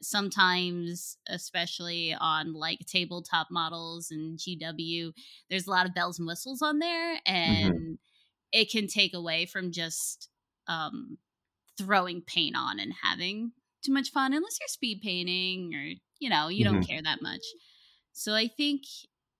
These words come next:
Speaker 1: having a bust,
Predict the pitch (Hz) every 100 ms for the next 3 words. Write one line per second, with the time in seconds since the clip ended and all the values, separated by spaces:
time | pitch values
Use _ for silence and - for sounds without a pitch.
0 | _ - - 208 208 214 220 220 220 208
1 | 202 - _ _ _ _ _ _ _ -
2 | 196 185 180 185 185 180 -